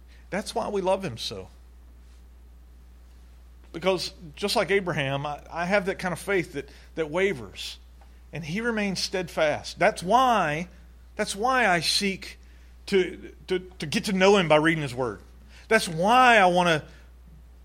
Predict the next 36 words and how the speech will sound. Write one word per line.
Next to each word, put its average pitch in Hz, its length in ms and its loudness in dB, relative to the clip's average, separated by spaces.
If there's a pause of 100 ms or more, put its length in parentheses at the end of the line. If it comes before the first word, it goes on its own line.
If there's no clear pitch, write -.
(320)
be 185 140 0
a 175 60 4
better 160 220 4
father. 131 520 -2
That's 180 180 0
why 220 300 2
I 247 60 4
want 214 160 2
to 180 40 -4
be 185 120 2
a 175 40 2
better 160 220 0
husband, 131 420 -6 (480)
better 156 160 2
pastor. - 480 -2 (720)
That's 185 140 -2
why 277 200 2
I 247 60 4
spend 233 320 -4
time 208 400 2 (1200)
considering 208 500 -2
his 165 140 -4
word. 208 240 2
That's 170 160 -2
why 233 300 0
I - 20 0
spend 254 300 -10
time 262 180 -4
in 262 80 -6
prayer. - 460 -6 (1120)
Because 220 260 -8
I, 196 140 -4 (160)
I 185 100 -10
want 233 380 -2
that, 180 200 -4
because 214 360 -2